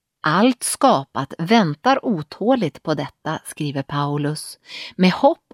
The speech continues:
om att också skapelsen ska befrias ur sitt slaveri under förgängelsen och nå den frihet som Guds barn får när de förhärligas. Här finns inte ett spår av gullighet, men desto mer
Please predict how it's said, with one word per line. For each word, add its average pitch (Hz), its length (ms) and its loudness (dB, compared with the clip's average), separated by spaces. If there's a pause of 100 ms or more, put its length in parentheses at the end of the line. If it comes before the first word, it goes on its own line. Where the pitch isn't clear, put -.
om 175 200 4
att 180 160 4
också 175 280 -2
skapelsen 214 920 0
ska - 200 -4
befrias 220 800 0
ur 180 160 2
sitt - 360 -4
slaveri 165 760 2 (300)
under 185 260 4
förgängelsen 202 1000 2 (320)
och 240 120 6
nå 247 300 6
den 175 360 0
frihet 202 840 -4 (200)
som 139 260 -4
Guds 190 360 0
barn 180 440 0
får 151 480 -2 (260)
när 175 140 0
de 135 220 -4
förhärligas. - 920 -6 (960)
Här 185 260 2
finns 208 240 2
inte 147 200 -2
ett - 100 -6
spår 277 440 2
av 147 180 -2
gullighet, - 580 -4 (680)
men 156 240 0
desto 135 380 -6
mer 202 460 0